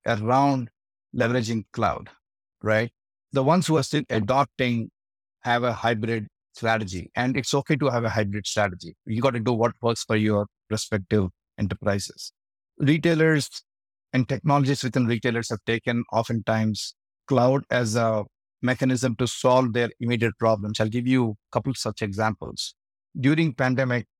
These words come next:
there are two types of instances customers came to us. One, they said, "We already have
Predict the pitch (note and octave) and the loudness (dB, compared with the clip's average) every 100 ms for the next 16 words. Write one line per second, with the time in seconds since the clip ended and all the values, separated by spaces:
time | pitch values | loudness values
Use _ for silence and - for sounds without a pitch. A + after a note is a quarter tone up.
0 | _ _ - B2+ A#2+ - G#3 F3 D#3+ B2+ | _ _ -4 -2 -2 0 0 0 -2 -4
1 | C3+ B2 - B2+ - A#2 - A#2 B2+ A2+ | -2 -2 -2 -2 -2 -6 -6 -6 -4 -6
2 | - A2+ G2+ G#2 - - - - _ _ | -4 -4 -4 -6 -8 -10 -14 -14 _ _
3 | _ - B2+ D#3+ D#3+ C3 B2+ C3+ C3 A#2+ | _ -2 0 2 0 -2 -2 0 -2 -4
4 | - _ - C3+ C3 D3+ E3+ D3 C3 C3 | -14 _ 0 0 4 2 2 2 2 2
5 | C3 | 0